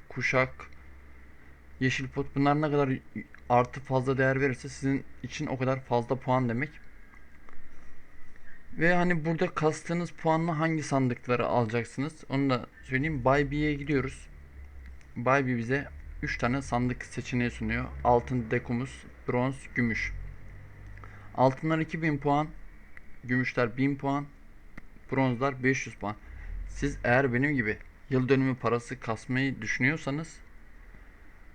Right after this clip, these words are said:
bronz almanızı tavsiye ederim. Çünkü dört, bir altın parasına dört tane bronz alırsanız, yani bir altında size vereceği puan bir iken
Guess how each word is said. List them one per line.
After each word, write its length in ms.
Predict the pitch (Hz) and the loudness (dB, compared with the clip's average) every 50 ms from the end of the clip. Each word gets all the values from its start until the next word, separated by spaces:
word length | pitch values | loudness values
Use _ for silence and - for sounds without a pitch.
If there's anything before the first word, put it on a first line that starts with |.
| - - - | -16 -4 2
bronz 320 | 131 135 147 160 165 151 | 4 6 6 6 4 4
almanızı 560 | 147 139 135 135 139 139 143 143 165 170 175 - - - | 2 2 4 4 2 2 0 -2 -4 -6 -10 -10 -6 0
tavsiye 440 | 131 135 135 131 131 - 147 143 | 2 2 2 2 0 0 0 2
ederim. 220 | 120 123 131 147 - - - | 2 2 0 -2 -6 -10 -8
Çünkü 480 | - - 147 151 143 - 147 147 156 - - - - - - - - - - - - - - - - - - | -4 -2 -2 -2 -2 -4 -6 -6 -8 -8 -10 -14 -18 -16 -18 -18 -18 -18 -18 -18 -18 -16 -16 -16 -2 4 6
dört, 200 | 147 156 151 151 - - - - - - - - - 120 110 | 6 6 6 2 -4 -16 -18 -20 -20 -20 -18 -14 -12 0 2
bir 120 | 139 151 | 4 6
altın 340 | 151 143 135 123 - 131 127 | 8 6 6 6 4 0 2
parasına 440 | - 123 117 120 127 143 147 139 131 | 2 2 2 2 0 -2 0 2 2
dört 200 | 147 143 - - | 2 2 2 0
tane 240 | 131 127 123 110 117 | 2 2 2 2 2
bronz 240 | 127 143 147 139 | 2 2 4 4
alırsanız, 460 | 143 135 123 120 - - 143 156 - - - - - - - - | 2 2 0 -2 -2 -4 -4 -4 -4 -8 -8 -10 -10 -6 -4 -4
yani 120 | 117 110 104 - | -4 -2 2 4
bir 100 | 147 156 | 6 8
altında 500 | 151 143 131 - - 127 120 117 113 107 | 8 8 6 6 2 2 2 2 0 -2
size 300 | - - 123 120 113 107 | 0 2 2 2 2 2
vereceği 320 | 120 117 113 110 113 113 | 2 0 2 2 2 0
puan 400 | 110 - 117 113 113 113 110 117 | 2 2 0 0 2 0 2 2
bir 100 | 151 147 | 2 2
iken 300 | 147 143 - 143 160 156 | 2 0 -2 -2 -4 -4